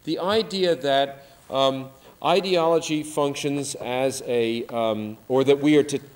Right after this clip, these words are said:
study things as acts, uh, which have only left traces behind them, as Husserl's term, I think, is sedimentation.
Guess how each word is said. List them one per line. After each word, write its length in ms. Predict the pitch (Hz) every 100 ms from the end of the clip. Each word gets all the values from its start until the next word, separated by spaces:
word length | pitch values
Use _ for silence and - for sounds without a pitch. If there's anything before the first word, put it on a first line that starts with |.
| - _ -
study 380 | - 208 196 160
things 480 | 127 110 120 - - - - _ _ - _ _
as 560 | 180 202 214 190 - - _ _ _ _ _ -
acts, 600 | 226 233 - - - - _ _ _ -
uh, 540 | 165 165 165 165 160 -
which 400 | 156 147 175 -
have 200 | 175 -
only 340 | 170 185 180 165
left 320 | 151 147 -
traces 480 | - 156 127 113 -
behind 440 | 104 107 95 85
them, 160 | 80 -
as 380 | 131 127 - -
Husserl's 560 | 127 139 180 165 131
term, 280 | - 147 127
I 80 | 113
think, 240 | - 113
is 80 | 107
sedimentation. 840 | - 139 117 107 - 98 82 -